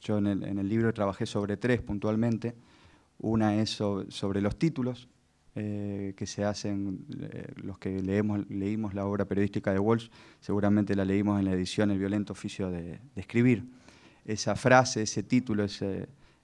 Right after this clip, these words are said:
eh, no es una frase, ni un concepto que haya pertenecido a Walsh, es una invención de su,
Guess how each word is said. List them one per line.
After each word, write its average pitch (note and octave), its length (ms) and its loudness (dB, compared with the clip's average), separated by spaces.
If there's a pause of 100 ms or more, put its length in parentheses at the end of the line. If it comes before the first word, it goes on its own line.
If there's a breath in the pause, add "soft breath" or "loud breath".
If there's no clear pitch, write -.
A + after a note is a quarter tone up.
eh, G2 400 -4
no A2+ 120 -2
es A#2+ 120 -6
una A2+ 140 -2
frase, G2+ 800 -2 (640 soft breath)
ni A2+ 80 0
un A#2 80 4
concepto A2+ 500 2
que G#2 80 2
haya G#2+ 160 2
pertenecido G2+ 540 0
a G#2 60 6
Walsh, A2 340 4
es G#2 140 -6
una G#2+ 100 -2
invención G#2 640 0
de G#2+ 80 0
su, F#2 300 -6